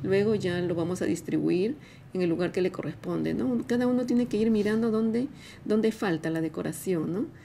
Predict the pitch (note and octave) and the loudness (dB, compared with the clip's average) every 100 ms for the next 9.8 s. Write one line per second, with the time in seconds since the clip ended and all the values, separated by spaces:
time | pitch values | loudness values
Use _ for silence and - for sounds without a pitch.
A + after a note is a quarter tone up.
0 | - - - G3+ G3 F#3 G3+ G3+ D#3+ D#3+ | -20 -14 -4 0 2 0 0 0 -2 -2
1 | E3+ F3 E3 - - - - - - - | -2 -2 -2 -6 -10 -12 -14 -18 -20 -20
2 | - - - - C#4+ C#4+ A#3 G3+ F#3+ - | -20 -20 -18 -2 -2 0 -2 0 -2 -4
3 | G#4 - - - G#3 A3 F3+ F#3+ A3 E3+ | -8 -8 -10 -8 -2 0 0 -2 -2 -2
4 | G3+ G3 E3+ D3+ - F#3+ D#3 D3 D3 G3 | 0 2 2 -2 -4 0 0 2 0 0
5 | G3 G3+ F#3 F#3 F#3 F#3 F#3+ F#3+ F#3+ F#3 | 0 0 0 0 -2 0 0 0 2 0
6 | G3+ D#3 - G3 F#3+ A3 F#3+ F3 E3+ F3 | 0 -4 -2 0 2 2 0 0 0 4
7 | F#3+ F#3 F3+ - F#3 E3 G#3 - - - | 4 4 2 0 0 2 0 -4 -10 -20
8 | - - - F3 F3 E3+ E3 A3+ G#3+ A3+ | -20 -20 -6 -6 -2 0 0 0 0 0
9 | A#3 F3 D3+ F3+ F3+ D#3 D3+ A#3+ | 0 -2 -2 0 0 0 -2 -4